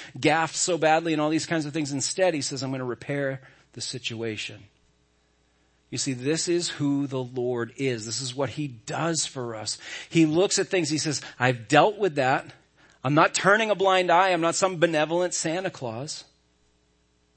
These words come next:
You see, our sin is so costly that Jesus cannot,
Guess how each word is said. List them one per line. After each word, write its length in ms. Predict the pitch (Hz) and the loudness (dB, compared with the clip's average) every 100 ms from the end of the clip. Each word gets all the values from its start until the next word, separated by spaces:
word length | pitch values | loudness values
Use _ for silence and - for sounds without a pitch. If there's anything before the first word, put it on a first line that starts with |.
| _ _ - | _ _ -6
You 80 | 139 | 0
see, 320 | 185 165 147 - - | 4 4 2 -8 0
our 160 | 147 | 2
sin 400 | 143 - 202 214 | 2 0 0 -2
is 180 | 170 151 | 0 0
so 360 | - - 190 190 | 0 0 2 0
costly 640 | - - 170 185 - 160 | -2 0 2 2 2 -2
that 180 | 139 143 | -2 -2
Jesus 460 | 131 170 165 151 - | -2 0 0 -4 -6
cannot, 800 | - - 196 185 113 101 135 | -8 -6 -6 -4 -6 -6 -10